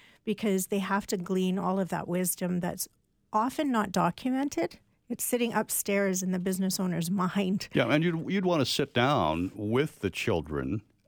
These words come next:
Speaker 2: uh, as, a-, as well as the parents, uh, to find out exactly what the wishes are from, from each party.
Speaker 1: That's right. And one of the things about succeeding your business is usually you've created your estate where predominantly your wealth is situated in your family business or family farm.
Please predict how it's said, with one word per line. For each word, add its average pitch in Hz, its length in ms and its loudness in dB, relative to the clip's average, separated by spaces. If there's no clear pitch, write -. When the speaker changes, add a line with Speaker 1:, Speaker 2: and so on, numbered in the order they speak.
Speaker 2:
uh, 76 240 -2
as, 95 260 0
a-, - 400 -2
as - 340 0
well 147 180 4
as 180 80 0
the - 60 0
parents, 82 460 0
uh, - 60 -8
to 135 80 -2
find 139 280 2
out 120 120 4
exactly 117 520 2
what 110 380 0
the 117 60 0
wishes 104 320 0
are 92 200 4
from, 87 220 -2
from 107 180 0
each 131 160 -2
party. - 260 -4
Speaker 1:
That's 240 180 -2
right. 202 180 2
And 214 300 0
one 240 220 2
of 254 100 -2
the 247 80 -2
things 208 340 0
about 190 340 0
succeeding 254 540 -2
your 196 140 4
business 175 560 -2
is 180 360 -2
usually 220 520 0
you've 185 400 0
created 190 540 0
your 175 300 0
estate 175 460 -2
where 190 320 -2
predominantly 196 580 2
your 185 80 2
wealth 175 240 0
is 202 80 -4
situated 190 720 -2
in 220 220 0
your 233 140 0
family 190 340 0
business 175 460 -4
or 202 220 0
family 180 420 0
farm. 160 400 -4